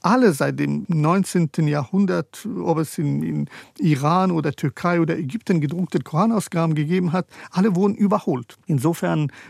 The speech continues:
diese Koranausgabe zu feiern, ist begründet.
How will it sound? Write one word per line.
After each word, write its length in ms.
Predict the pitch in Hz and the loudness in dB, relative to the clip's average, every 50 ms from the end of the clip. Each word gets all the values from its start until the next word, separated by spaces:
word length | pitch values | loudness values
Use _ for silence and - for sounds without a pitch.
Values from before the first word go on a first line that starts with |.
| - _ - | -20 _ -2
diese 240 | 147 190 190 220 175 | -2 0 2 0 0
Koranausgabe 920 | - - 170 - 180 175 175 175 170 160 - - - 165 160 165 160 156 | 0 -2 -2 0 0 0 0 0 -2 -2 -2 -4 -2 -2 -2 -2 -2 -4
zu 200 | - - - 156 | -6 -4 -6 -6
feiern, 680 | 131 - - - 165 180 175 180 185 170 170 170 190 - _ - - - - - - - _ _ _ | -6 -4 -4 -2 0 0 2 0 0 0 -2 -4 -6 -10 _ -20 -20 -20 -20 -20 -20 -20 _ _ _
ist 200 | - 170 - - | -4 -4 -4 0
begründet. 520 | - 165 156 170 156 120 107 101 - - | -2 0 2 2 2 2 2 -2 -6 -12